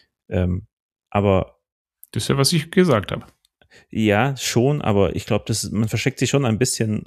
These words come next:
Speaker 1: äh, hinter vorsichtigen Aussagen natürlich, äh, die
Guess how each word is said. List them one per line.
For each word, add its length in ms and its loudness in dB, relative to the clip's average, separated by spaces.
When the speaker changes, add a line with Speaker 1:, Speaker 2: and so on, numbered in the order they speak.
Speaker 1:
äh, 460 -10
hinter 200 -2
vorsichtigen 640 0
Aussagen 480 -2
natürlich, 680 -4
äh, 320 -4
die 240 -8